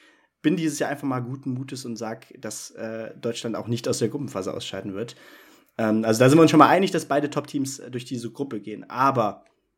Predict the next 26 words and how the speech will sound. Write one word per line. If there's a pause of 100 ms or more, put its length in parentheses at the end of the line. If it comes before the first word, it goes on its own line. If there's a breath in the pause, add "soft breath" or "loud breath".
(160)
äh,
ich
empfind's
als
sehr
schwierig,
äh, (1080)
weil
wenn
man, (160)
also
gra-,
gerade
zum
Start
in
ein
Turnier,
äh,
David,
hat
man
ja
oft
das
Problem,